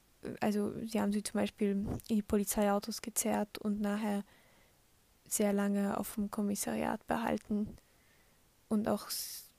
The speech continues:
ja, nicht gut behandelt. Äh, und die ganze Situation ist sehr eskaliert, aber nachher wegen covid wurde es dann wieder ein bisschen, also hat's wieder aufgehört.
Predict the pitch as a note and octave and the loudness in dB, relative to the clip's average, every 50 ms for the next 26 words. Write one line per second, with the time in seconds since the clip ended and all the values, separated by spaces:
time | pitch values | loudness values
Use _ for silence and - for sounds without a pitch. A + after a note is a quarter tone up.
0 | - - _ - A#2 A#2 - - A3+ A3 A3 A3 - - - G#3+ G3+ - - - | -20 -10 _ 0 0 0 0 2 4 4 4 4 2 2 0 0 2 2 0 0
1 | - - - - - - - - G3+ F#3+ F#3+ F#3+ G3 G#3+ - A#3 - - - - | 0 0 -2 -2 -4 0 2 2 4 4 2 2 2 0 -2 -2 -4 -6 -4 -4
2 | - - - - - - _ _ _ _ _ _ _ _ _ _ _ _ _ _ | -4 -4 -6 -10 -14 -20 _ _ _ _ _ _ _ _ _ _ _ _ _ _
3 | _ _ _ _ _ _ _ _ _ _ _ _ _ - - - - - A#3+ G#3+ | _ _ _ _ _ _ _ _ _ _ _ _ _ -12 -12 -6 -2 2 2 4
4 | G#3 G#3 G#3+ - A3 G#3+ G3+ - G#3 G#3+ G#3 G#3 - - G3+ A3 G#3+ - A3 G#3 | 4 2 2 2 2 2 2 2 2 2 2 2 0 -2 -4 -6 -2 -2 -2 -2
5 | - - - G#3+ G#3 G3+ G3+ - - - A3 G#3+ G#3 G3+ G3 G3+ - - - _ | 0 0 0 2 2 2 2 2 0 2 2 2 2 0 0 -2 -4 -8 -16 _
6 | _ _ _ _ _ _ _ _ _ _ - - _ - G#3+ G3 - - - A3 | _ _ _ _ _ _ _ _ _ _ -20 -8 _ 0 2 2 2 2 2 2
7 | G#3 G3 G3+ G3+ G3 G3+ - - - - G#3+ G3+ G#3 G#3 G#3 G3+ G#3 G#3 G#3 G#3+ | 2 4 4 2 0 0 -2 -8 -6 -4 -2 -2 0 0 2 2 2 2 2 0
8 | G#3 G3+ G#3 G#3 G3 G3 G3+ - - - G#3+ G3+ G3 G3 G3 - - - - - | 0 2 2 2 2 0 -2 -2 -2 -2 0 0 0 -2 -2 -4 -8 -12 -14 -16
9 | - _ _ _ _ _ _ _ _ _ _ _ _ _ _ _ _ _ - A3+ | -20 _ _ _ _ _ _ _ _ _ _ _ _ _ _ _ _ _ -4 -2
10 | G#3+ G#3 G#3 G#3 G#3 - A3 G#3+ G3+ G3+ G3+ G3+ G3 G3 G#3+ G3+ - - - A3 | 0 0 0 0 0 0 0 0 2 2 2 2 2 0 0 -2 -2 -2 -2 -2
11 | - - - - _ _ _ _ _ _ _ _ _ _ _ _ _ _ _ _ | -4 -4 -4 -8 _ _ _ _ _ _ _ _ _ _ _ _ _ _ _ _
12 | _ _ _ - G#3+ G#3+ G#3 G#3+ - A3 A3 A3 - - - A3 G#3 G#3 G#3 - | _ _ _ -2 -2 -2 0 -2 -4 -4 -4 -4 -4 -4 -2 -2 0 -2 -2 -4
13 | - - _ _ _ _ _ - G#2+ G#2+ - - - - - - - - - - | -8 -18 _ _ _ _ _ 0 2 2 2 0 -4 -6 -4 -4 -4 -4 -6 -6
14 | - | -6